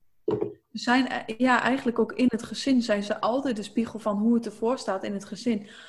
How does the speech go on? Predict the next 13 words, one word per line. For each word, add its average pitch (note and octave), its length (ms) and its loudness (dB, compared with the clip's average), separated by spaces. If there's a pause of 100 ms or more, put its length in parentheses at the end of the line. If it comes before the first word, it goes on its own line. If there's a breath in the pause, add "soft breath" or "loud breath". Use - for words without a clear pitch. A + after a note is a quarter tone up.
(140)
Alleen A#3 540 2
omdat A#3+ 300 2
we A3+ 60 -2
helemaal C#4+ 400 0
niet B3 180 4
gewend A#3 380 0
zijn A3 160 0
om G3+ 60 -4
zo G#3 180 -2
te G#3 160 -2
kijken A#3+ 380 2
naar F3+ 160 -4
mensen, F#3 680 -4